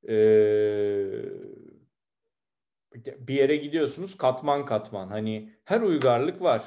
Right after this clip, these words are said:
Herkes buradan geçmiş. Çünkü kavşak noktası. Herkes de bir şey bırakmış buraya. Ve onları anlamak.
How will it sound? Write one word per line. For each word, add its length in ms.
Herkes 380
buradan 380
geçmiş. 520
Çünkü 340
kavşak 480
noktası. 680
Herkes 460
de 100
bir 60
şey 200
bırakmış 500
buraya. 480
Ve 20
onları 380
anlamak. 720